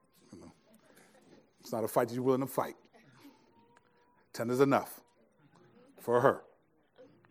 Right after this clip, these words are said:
And I'm out, I'm ready to go. I can't wait. I'm looking forward to this. I'm excited. But you know, my wife, she quietly prayed, "Lord, all right,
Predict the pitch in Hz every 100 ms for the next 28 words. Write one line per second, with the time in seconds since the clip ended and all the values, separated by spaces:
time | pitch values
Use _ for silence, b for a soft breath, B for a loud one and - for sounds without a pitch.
0 | - - _ _ - - _ _ _ _
1 | _ _ _ - 120 123 170 147 147 139
2 | 160 151 139 135 143 143 139 131 135 151
3 | 120 110 127 135 127 131 117 113 139 135
4 | 131 131 139 131 120 139 131 131 117 -
5 | _ _ _ _ _ _ _ _ - 175
6 | 151 117 107 131 160 - - _ _ _
7 | _ _ _ - - _ _ _ _ _
8 | _ - 135 - 131 127 127 127 - 113
9 | 101 104 110 120 123 _ _ _ _ _
10 | _ _ _ _ _ _ _ _ _ _
11 | - 95 120 135